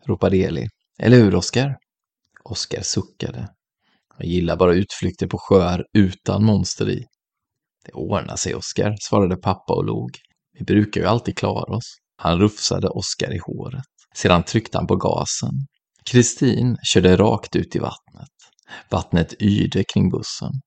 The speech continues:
Oskar trodde att de snart skulle drunkna.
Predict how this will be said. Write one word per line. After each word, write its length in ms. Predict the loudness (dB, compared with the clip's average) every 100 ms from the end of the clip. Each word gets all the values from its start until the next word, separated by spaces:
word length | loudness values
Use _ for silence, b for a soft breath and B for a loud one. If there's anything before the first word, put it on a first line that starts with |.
| _ _ _ 2
Oskar 640 | 2 2 -2 -2 -4 -8 B B 4
trodde 260 | 6 6
att 80 | 2
de 120 | 0
snart 300 | 0 0 -2
skulle 240 | -2 -2 -2
drunkna. 760 | 0 2 2 2 -4 -6 -4